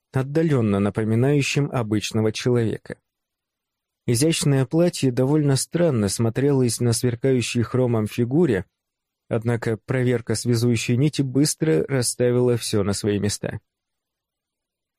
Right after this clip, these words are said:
«Добрый день, девушки!» Даже не рассчитывая, что останусь незамеченным, издалека поздоровался я.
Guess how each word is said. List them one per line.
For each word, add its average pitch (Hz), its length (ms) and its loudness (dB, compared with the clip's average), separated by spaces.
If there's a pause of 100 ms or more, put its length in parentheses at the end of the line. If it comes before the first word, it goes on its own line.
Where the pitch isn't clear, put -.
(160)
«Добрый 151 460 2
день, 160 240 4
девушки!» 110 520 -2 (340)
Даже 127 280 0
не 127 120 2
рассчитывая, 117 540 0
что 113 200 -2
останусь 110 440 -2
незамеченным, 160 680 0
издалека 139 580 0
поздоровался 131 680 0
я. 120 200 0